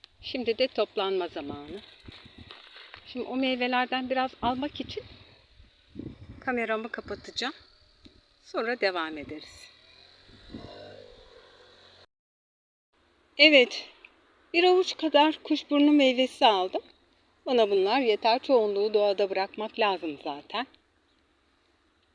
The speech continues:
Çünkü bu bitkilerin de nesillerin devam etmeleri için bu tohumlara ihtiyaçları var. Dediğim gibi bu yol komşu köye giden yol. Bakın şurada hemen sağ tarafta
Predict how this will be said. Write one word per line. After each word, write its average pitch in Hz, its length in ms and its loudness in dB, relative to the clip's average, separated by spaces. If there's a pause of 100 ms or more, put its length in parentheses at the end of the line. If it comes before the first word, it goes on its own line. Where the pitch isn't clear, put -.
(160)
Çünkü 226 340 -4 (100)
bu 240 100 -2
bitkilerin 208 540 0
de 262 140 2
nesillerin 226 540 0
devam 208 360 0
etmeleri 190 480 -2
için 294 280 0
bu 240 80 -2
tohumlara 190 520 -2
ihtiyaçları 160 760 -4
var. 180 300 -6 (1500)
Dediğim 339 380 6
gibi 311 260 2 (160)
bu 311 80 4
yol 311 180 4 (120)
komşu 311 380 0
köye 254 280 4
giden 185 340 -2
yol. 202 280 -2 (920)
Bakın 320 220 -2
şurada 320 380 0
hemen 285 280 0
sağ 294 240 -2
tarafta 269 520 -4